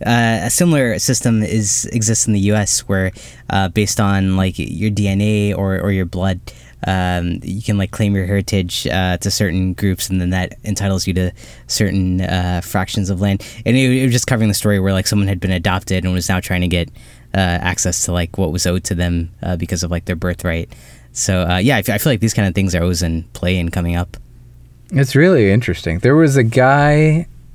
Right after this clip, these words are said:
Speaker 2: in my dorm at Miami University of Ohio who was about one percent Miami, like, a
Speaker 1: The proper
Speaker 2: descendant of the
Speaker 1: Miami.
Speaker 2: Miami tribe.
Speaker 1: Yeah.
Speaker 2: And he got a, like, a full ride.
Speaker 1: Wow.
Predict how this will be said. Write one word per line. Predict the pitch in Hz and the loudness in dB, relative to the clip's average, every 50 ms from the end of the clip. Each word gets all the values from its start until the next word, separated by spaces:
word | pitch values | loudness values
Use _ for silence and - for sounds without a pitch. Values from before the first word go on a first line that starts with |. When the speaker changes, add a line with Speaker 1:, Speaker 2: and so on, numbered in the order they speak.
| - - - | -20 -8 0
Speaker 2:
in | - 120 120 123 | 2 4 6 6
my | 117 110 107 104 | 6 6 6 4
dorm | 101 101 110 107 110 117 107 98 87 82 82 85 117 - - - - - - - - - | 4 4 4 6 6 6 6 4 2 2 0 0 -2 -6 -10 -18 -20 -20 -20 -20 -18 -8
at | - 92 80 | -4 -2 0
Miami | 85 90 98 98 104 107 107 104 | 2 2 4 4 6 6 6 6
University | 104 101 98 101 95 101 98 92 - - - | 6 6 4 4 4 4 2 2 2 0 0
of | 101 92 | 2 4
Ohio | 92 90 87 82 98 95 92 90 78 - 92 107 - - - - - - - - - - - - | 4 2 2 2 2 2 2 2 2 0 -2 -4 -6 -12 -20 -20 -20 -20 -20 -20 -20 -20 -14 0
who | - 123 | 4 6
was | 117 110 101 | 6 6 6
about | 107 95 98 98 101 107 | 6 6 6 4 4 4
one | 110 110 113 117 127 | 4 4 6 4 4
percent | 120 - 117 110 - 117 104 101 101 - - | 4 2 0 2 2 2 2 2 0 0 0
Miami, | 110 101 98 98 98 104 104 101 98 92 87 92 - - - - - - - - - - - - - - - - - - - - - - | 2 2 4 4 4 4 4 4 4 2 2 -2 -4 -10 -20 -20 -20 -20 -20 -20 -20 -20 -20 -20 -20 -20 -20 -20 -20 -20 -20 -20 -14 -4
like, | - 113 104 95 - | 0 0 0 0 0
a | - 117 117 131 147 123 117 - - - - - - - | 0 0 2 2 0 -2 -2 -4 -12 -20 -20 -20 -20 -6
Speaker 1:
The | - - | -2 2
proper | |
Speaker 2:
descendant | 131 127 113 107 - 139 - - 120 | 4 4 6 6 6 6 6 6 6
of | 107 104 | 6 6
the | 107 | 6
Speaker 1:
Miami. | 107 107 104 104 107 113 113 113 | 6 6 6 6 6 6 6 6
Speaker 2:
Miami | 110 101 | 6 4
tribe. | 95 - - 120 113 107 90 80 - - | 2 2 4 4 4 4 4 2 2 2
Speaker 1:
Yeah. | 104 104 98 90 - - - - - - | 2 2 2 0 -4 -8 -18 -20 -4 0
Speaker 2:
And | 135 123 117 117 | 4 4 6 6
he | 123 131 | 6 6
got | 139 135 117 113 | 6 6 6 6
a, | 110 107 - - | 6 4 4 4
like, | 120 110 98 | 4 4 4
a | 104 | 4
full | 90 - - 107 107 107 | 0 2 2 4 4 6
ride. | 98 98 101 101 87 85 95 - - | 6 6 4 4 2 -2 -6 -4 -2
Speaker 1:
Wow. | 92 95 92 95 92 85 - | 0 0 2 0 0 -2 -4